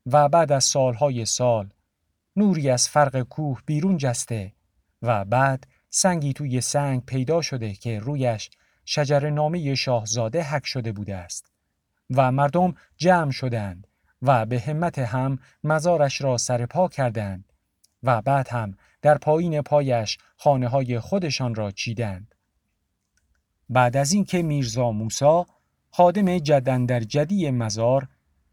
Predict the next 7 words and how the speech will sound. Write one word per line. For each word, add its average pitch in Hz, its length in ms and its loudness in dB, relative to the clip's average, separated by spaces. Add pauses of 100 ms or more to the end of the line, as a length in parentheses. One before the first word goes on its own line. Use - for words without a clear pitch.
دعوت 165 400 2
حق 127 340 -2
را 110 220 0
لبیک 123 500 -2
گفت، 175 340 -2 (720)
اهل 165 280 2
آبادی 123 600 -2